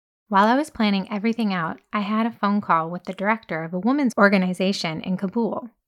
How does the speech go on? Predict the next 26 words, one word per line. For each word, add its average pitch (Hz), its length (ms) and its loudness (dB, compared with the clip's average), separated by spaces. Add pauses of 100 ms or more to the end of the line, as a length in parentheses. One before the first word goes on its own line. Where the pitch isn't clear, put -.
(680)
During 302 360 2
our 302 100 -2
conversation, 196 1000 0 (180)
<laughs> 196 200 -8
she 240 240 -2
told 240 380 -4
me 196 340 -2
each 285 280 -4
morning 214 420 2
they 202 100 -2
would 185 180 -4
send 180 280 -4
for 233 100 -4
me 185 220 0
in 196 80 0
a 208 60 -2
private 180 360 -4
car 165 280 -2
with 165 180 -10
security, - 680 -10 (540)
just 196 320 2
so 190 140 -2
I 170 120 -2
would 165 140 -6
be 170 120 -8
safe. - 440 -10